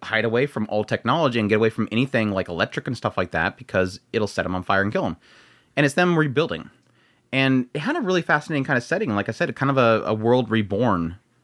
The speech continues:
into a new setting. And just the, <laughs> the animation,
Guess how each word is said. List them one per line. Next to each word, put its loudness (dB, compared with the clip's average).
into 0
a 4
new 0
setting. -2
And 2
just -20
the, -4
<laughs> -10
the 2
animation, 0